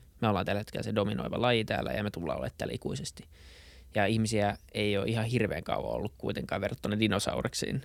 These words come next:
Siis niinku todellakaan, se on ihan niinku sekunti verrattuna si-, ni-, siihen, ja dinosaurus on sata miljoonaa vuotta kuitenkin.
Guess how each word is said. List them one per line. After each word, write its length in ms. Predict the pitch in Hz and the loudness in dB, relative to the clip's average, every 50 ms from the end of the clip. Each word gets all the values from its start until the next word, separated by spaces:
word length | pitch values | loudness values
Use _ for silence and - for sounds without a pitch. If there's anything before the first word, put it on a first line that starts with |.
| - - | -6 -10
Siis 180 | - 117 - - | -10 -8 -6 -4
niinku 160 | 120 110 - - - | -4 -6 -6 2 8
todellakaan, 560 | - 117 107 95 98 98 - 95 76 80 - | 8 10 10 10 8 6 6 4 2 2 2
se 80 | 110 104 | 2 2
on 100 | 104 104 | 0 0
ihan 240 | 107 - 101 - - - - - - | 0 0 -2 -2 -4 -8 -14 -12 -12
niinku 180 | - - - - - - - - - - - - - | -10 -10 -10 -12 -12 -14 -14 -14 -16 -18 -16 -10 -4
sekunti 640 | - - 131 - - 85 - - - - - - - - - | 0 2 2 2 2 -2 -4 -6 -6 -8 -8 -8 -8 -6 -2
verrattuna 440 | 120 107 - 135 - - - - - - - - | -2 0 0 -2 -4 -4 -6 -6 -6 -6 -10 -14
si-, 180 | - - - - | -14 -12 -8 -6
ni-, 160 | - - - | -6 -6 -6
siihen, 400 | - - 110 101 107 113 123 - - - - - | -4 -4 -4 -4 -4 -4 -6 -8 -10 -10 -6 -4
ja 140 | - 104 - - - - - - 120 | -4 -4 -4 -8 -12 -12 -6 -2 0
dinosaurus 360 | 110 110 110 104 110 113 113 | 2 2 2 0 0 0 0
on 100 | 110 110 | 0 2
sata 200 | - 107 - - | 2 2 0 0
miljoonaa 340 | - - - 78 - 71 - | 0 -2 -2 -4 -4 -4 -4
vuotta 220 | - - - - | -6 -6 -6 -6
kuitenkin. 340 | - - - - - - | -6 -6 -6 -6 -6 -8